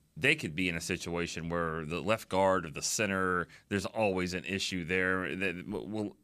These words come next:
you know, Farniok's now is taking some, some starts this year, and maybe McGovern moves to center. I mean, I just don't see a scenario, even if Tyler Smith is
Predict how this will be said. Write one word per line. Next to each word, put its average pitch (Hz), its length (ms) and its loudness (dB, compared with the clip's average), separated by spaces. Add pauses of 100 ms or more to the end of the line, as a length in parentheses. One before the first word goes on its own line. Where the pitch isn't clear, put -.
you 104 80 -2
know, 90 160 0
Farniok's 107 760 2
now 101 300 2
is 101 100 -2
taking 107 320 0
some, 107 220 -4
some 104 600 -2
starts 104 420 2
this 104 260 -2
year, 101 380 2
and 87 120 0 (200)
maybe 113 220 4
McGovern 107 460 2
moves 107 240 0
to 101 100 -6
center. 107 400 2
I 101 40 2
mean, 104 220 2 (960)
I 180 140 8
just 202 200 2
don't 151 180 4
see 143 220 2
a 117 60 4
scenario, 87 720 2 (200)
even 226 300 2
if 156 100 -2
Tyler 139 420 2
Smith 110 380 0 (160)
is 127 280 0